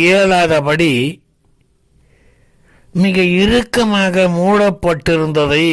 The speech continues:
கண்டார்கள். சற்று திகைப்புற்று நின்றார்கள். அந்த அளவிலே வீமன் விரைந்து சென்று கதவின் மீது தமது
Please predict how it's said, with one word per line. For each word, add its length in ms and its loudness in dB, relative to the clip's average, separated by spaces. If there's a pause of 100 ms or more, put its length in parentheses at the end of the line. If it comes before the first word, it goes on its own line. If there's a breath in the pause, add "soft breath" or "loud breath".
கண்டார்கள். 720 -2 (880)
சற்று 480 -2 (240)
திகைப்புற்று 880 -4 (300)
நின்றார்கள். 760 -2 (2250)
அந்த 240 -4
அளவிலே 580 0 (1160 soft breath)
வீமன் 480 -2 (120)
விரைந்து 720 -2
சென்று 520 -4 (1900 soft breath)
கதவின் 560 0
மீது 340 -2 (180)
தமது 380 -2